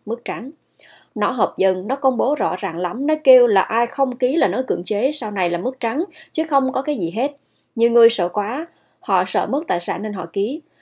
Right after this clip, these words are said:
Còn chúng tôi thì có ký cũng chết, mà không ký cũng chết, thì giờ biết làm sao? Trước lời đe dọa trên thì đã có một số hộ dân sợ hãi và giao đất, tuy nhiên, vẫn còn khoảng tám mươi hộ dân chưa đồng ý. Do đó, dẫn đến việc chính quyền tổ chức cưỡng chế vào ngày chín tháng một năm hai nghìn hai mươi mốt.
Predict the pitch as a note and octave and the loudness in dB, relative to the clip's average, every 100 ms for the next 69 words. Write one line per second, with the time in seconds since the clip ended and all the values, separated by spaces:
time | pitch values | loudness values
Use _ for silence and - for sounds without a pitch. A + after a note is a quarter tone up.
0 | _ - A#3+ D#4 D#4+ B3 A#3+ A#3+ F#3 F3+ | _ 0 2 2 2 2 2 2 2 2
1 | F3 F3 - C4 A3+ C4 D#4 E3+ G3+ C4 | 0 -2 -4 0 0 2 0 0 -2 -8
2 | - - A3+ D4+ D4+ G3+ - C#4+ C#4+ E4 | -10 -2 0 0 -2 -4 -4 2 2 2
3 | E3+ G3 B3 D4+ - _ _ - G3+ F#3+ | 0 0 -2 -2 -6 _ _ 0 2 4
4 | F3 G3 - F3 E3 G3 G3+ - _ _ | 4 2 -2 -6 -8 -8 -8 -10 _ _
5 | _ _ - D4+ G#3+ F3 G3+ G3 F3 F#3 | _ _ -2 4 4 4 0 0 -2 0
6 | G#3 G3 A3 G3 G#3+ D#4 D#4+ G#3+ - A3+ | 0 0 0 0 0 0 0 0 -2 -4
7 | C#4+ - - F#3 G#3 G3+ F#3+ G3 D3+ F3 | 0 0 0 2 2 0 -4 -4 -4 -4
8 | E3+ E3+ A3+ - - F#3 F#3+ G3+ F#3+ - | -4 -4 -4 -4 -4 -2 0 -2 -2 -10
9 | _ _ - G3+ F#3+ B3+ G#3+ - G3 A3 | _ _ 2 4 4 2 -2 -2 -4 -4
10 | B3 A#3+ D4 A#3+ F3 F#3 G3 G3 F3+ E3+ | -6 -4 -4 -2 -2 -2 -2 -4 -4 -4
11 | - A3 E4+ - _ _ - B3+ A#3 B3+ | -2 0 -2 -6 _ _ 2 4 4 0
12 | D#4 G#3+ A3 A#3+ G3 E3 C4+ C#4+ G#3+ F3 | 2 2 2 2 0 0 -4 0 0 0
13 | E3+ F3 - D4 G#3 E3+ F3 F#3 A#3 G3 | -2 -4 -4 -6 -4 -4 -2 -2 0 -2
14 | F3 F3 G3 A3 C4+ G3+ E3+ F#3 F#3 G3 | -4 -4 -6 -6 -4 -2 -2 -6 -6 -6
15 | E3+ F3+ E3+ F3+ | -8 -8 -10 -12